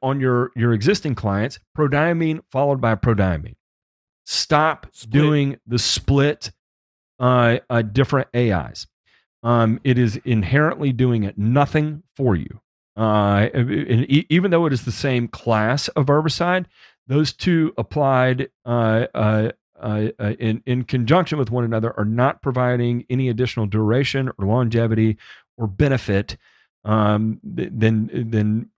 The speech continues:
Speaker 1: uh, just applying prodiamine followed by prodiamine.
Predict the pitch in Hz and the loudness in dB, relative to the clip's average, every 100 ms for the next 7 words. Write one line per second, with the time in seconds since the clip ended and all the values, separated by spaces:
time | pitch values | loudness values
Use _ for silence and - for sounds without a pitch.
0 | - 107 104 107 123 - 110 123 107 113 | -6 -2 -2 0 -2 -2 -2 0 0 2
1 | 110 104 104 98 98 107 104 90 87 95 | 2 2 2 0 0 0 0 0 0 0
2 | 92 87 78 65 | -2 -2 -4 -6